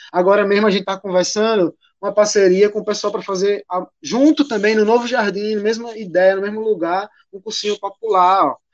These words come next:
sabe? Um cursinho de graça pra galera fazer enem aí, sem pagar, sabe? Assim, enfim,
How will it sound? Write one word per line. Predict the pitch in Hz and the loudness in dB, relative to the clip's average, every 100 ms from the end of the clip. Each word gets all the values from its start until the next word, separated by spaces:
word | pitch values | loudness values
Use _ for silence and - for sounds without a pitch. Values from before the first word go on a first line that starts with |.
| _ | _
sabe? | - 185 175 131 | -4 2 2 0
Um | 143 | -10
cursinho | 165 - 180 180 | -6 -4 -2 -2
de | 190 | -2
graça | 170 175 190 202 - | 2 2 2 0 -6
pra | 175 | -4
galera | 175 175 175 | -2 -2 -2
fazer | 175 165 | -4 -2
enem | 180 175 160 170 180 | -2 -2 -2 -2 -2
aí, | 170 160 175 | 0 0 -2
sem | - 160 | -8 -10
pagar, | 175 170 147 156 | -8 -6 -4 -4
sabe? | 170 175 175 147 | -4 -2 -2 -2
Assim, | - 160 | -6 -8
enfim, | 190 - 196 | -12 -10 -8